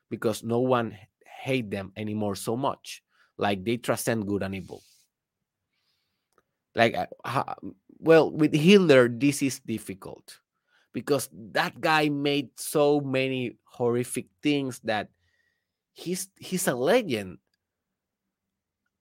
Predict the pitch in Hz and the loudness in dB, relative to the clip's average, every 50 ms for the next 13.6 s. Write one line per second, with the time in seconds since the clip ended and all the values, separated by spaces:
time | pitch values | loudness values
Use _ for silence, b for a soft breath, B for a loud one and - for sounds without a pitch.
0 | _ _ _ _ _ - 135 131 135 147 160 156 190 185 170 160 160 - 165 160 | _ _ _ _ _ -4 -2 0 0 -2 -2 2 4 4 4 4 4 2 4 6
1 | 147 135 131 135 131 127 135 143 143 135 151 147 147 - 127 113 107 135 135 135 | 6 6 6 4 2 0 0 0 2 4 4 2 4 0 -2 0 4 4 4 4
2 | 135 131 123 123 120 110 107 110 123 131 135 131 - - 131 120 - 117 101 101 | 4 2 2 2 2 0 2 2 2 2 2 0 0 -2 -2 0 0 0 0 2
3 | 110 120 143 - - 143 117 104 101 - - 104 113 101 95 - 107 92 - - | 2 2 0 0 -2 -6 -6 -6 -6 -8 -8 -8 -8 -8 -6 -6 -6 -6 -4 -2
4 | 135 131 123 113 104 113 110 101 92 90 90 117 123 127 113 101 104 90 - - | 0 2 2 2 0 -2 -4 -4 -6 -8 -4 -2 0 0 0 0 -2 -6 -12 -20
5 | _ _ _ _ _ _ _ _ _ _ _ _ _ _ _ _ _ _ _ _ | _ _ _ _ _ _ _ _ _ _ _ _ _ _ _ _ _ _ _ _
6 | _ _ _ _ _ _ 117 113 104 98 98 98 92 92 - - _ _ _ _ | _ _ _ _ _ _ -2 0 0 0 -2 -6 -8 -14 -18 -20 _ _ _ _
7 | - _ _ _ - 110 110 117 120 120 127 117 - 101 98 113 117 120 113 104 | -20 _ _ _ -18 -12 -6 -4 0 0 0 -2 -2 -4 0 0 0 2 0 -2
8 | 98 95 92 95 - - 57 52 50 - _ _ _ _ _ _ _ _ _ _ | -4 -4 -6 -8 -10 -10 -16 -20 -20 -20 _ _ _ _ _ _ _ _ _ _
9 | - 123 117 147 175 180 180 165 143 131 135 131 123 120 - 135 127 120 120 - | -8 -4 -2 0 2 4 4 4 4 4 4 4 4 2 2 2 2 2 2 0
10 | - 73 - - - - _ _ _ _ _ _ _ _ _ _ - 123 123 117 | -4 -10 -12 -14 -16 -18 _ _ _ _ _ _ _ _ _ _ 4 6 6 6
11 | 113 107 101 98 95 95 - 113 120 123 127 123 117 107 113 120 127 127 127 - | 6 4 2 -2 -6 -8 -8 -4 -2 0 2 2 2 2 2 4 4 2 2 0
12 | 135 131 123 127 117 - - 98 98 - - 123 123 127 127 131 123 98 107 - | -2 -2 -2 -2 -6 -6 -6 -6 -8 -4 -4 -2 -2 -2 -2 -4 -4 -6 -6 -4
13 | - 104 98 101 101 101 104 117 131 131 127 | -4 -4 -4 -4 -4 -4 -2 -2 -2 -2 -4